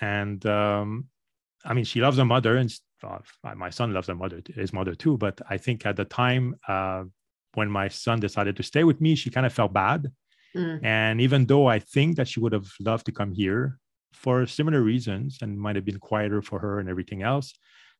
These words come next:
Speaker 1: uh, she couldn't do it, and she felt bad. And
Speaker 2: Mm.
Speaker 1: that's why she kept doing the fifty fifty. And, um, the thing that we don't often think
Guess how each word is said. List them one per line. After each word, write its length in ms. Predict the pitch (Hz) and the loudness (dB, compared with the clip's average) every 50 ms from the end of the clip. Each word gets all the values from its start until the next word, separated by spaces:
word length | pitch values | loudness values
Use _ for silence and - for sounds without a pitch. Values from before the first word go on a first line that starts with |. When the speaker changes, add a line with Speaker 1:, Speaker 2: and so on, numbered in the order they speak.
| - - | -8 -4
Speaker 1:
uh, 380 | 101 98 101 98 98 95 98 98 | -2 -2 0 -2 -2 -4 -4 -4
she 160 | - - 131 | -4 -2 2
couldn't 220 | 170 165 143 113 | 2 2 2 2
do 140 | 104 101 95 | 0 0 -2
it, 100 | 92 - - - | -4 -6 -10 -12
and 320 | 151 110 98 98 98 92 | -10 -10 -10 -10 -12 -12
she 180 | - - 104 90 | -10 -8 -8 -8
felt 340 | - - 117 101 98 - - | -6 -6 -6 -6 -6 -8 -10
bad. 320 | 95 90 90 92 101 107 101 - _ _ _ - | -8 -8 -8 -8 -10 -12 -16 -20 _ _ _ -14
And 300 | 202 107 95 95 92 92 | -10 -8 -8 -8 -8 -4
Speaker 2:
Mm. 20 | 90 | -2
Speaker 1:
that's 220 | 95 107 - - | -2 -2 0 2
why 140 | 120 117 117 | 0 0 0
she 180 | - - - | 0 -6 -10
kept 220 | - - 113 98 98 107 | -6 -6 -6 -4 -4 -2
doing 220 | 101 107 107 107 104 | -2 0 0 0 -2
the 80 | 101 | -2
fifty 280 | - - 107 - - 135 | -4 -6 -6 -4 -4 -2
fifty. 480 | - - 147 - - 110 104 127 135 - _ _ _ _ _ _ _ _ _ _ _ _ _ _ _ _ _ | -2 -2 -2 -2 -2 -2 -2 -2 -4 -8 _ _ _ _ _ _ _ _ _ _ _ _ _ _ _ _ _
And, 500 | - 110 104 104 104 104 101 101 98 92 101 | -6 -4 -2 0 0 -2 -2 -4 -4 -4 -2
um, 480 | 101 98 98 98 95 95 95 98 101 - _ _ - | 0 0 0 0 0 -2 -4 -8 -10 -14 _ _ -2
the 80 | - 113 | -2 -2
thing 220 | - - 156 156 | 0 0 0 2
that 180 | 131 117 - - | 2 0 0 -2
we 80 | 113 | -2
don't 240 | 104 113 110 107 104 - _ _ - - | 0 0 -2 -2 -4 -8 _ _ -20 -8
often 380 | - 107 110 - - 117 101 90 | -4 -4 -4 -2 -2 -4 -4 -4
think 460 | - - 131 120 107 104 107 - - | -2 0 0 0 0 -2 -6 -12 -18